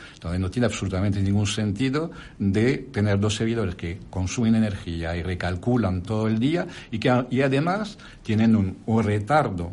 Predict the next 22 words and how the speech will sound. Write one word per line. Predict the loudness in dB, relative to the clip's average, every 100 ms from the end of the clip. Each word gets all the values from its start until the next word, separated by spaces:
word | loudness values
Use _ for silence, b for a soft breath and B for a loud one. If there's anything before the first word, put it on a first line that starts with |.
| -10
en | -6 -2 0 0 0
tener | 0 0 0 0
el | 0 0
resultado | -2 -2 -4 -4 -2 -2
de | -2
diez | 0
minutos | 2 4 2 0 -6
porque | -8 -8 -6 -4 -6 -8 B B
tienen | 2 2
que | 2
recalcular | 0 -2 -2 -4 -4
todos | -4 -4
los | -4
bloques, | -4 -4 -6 -8
cuando | -2 2 2 0
es | -6 -6
una | -4
cosa | -2 -2
que | -4
debe | -4
estar | -6 -4 -4
instantánea. | -4 -4 -2 0 -2 -4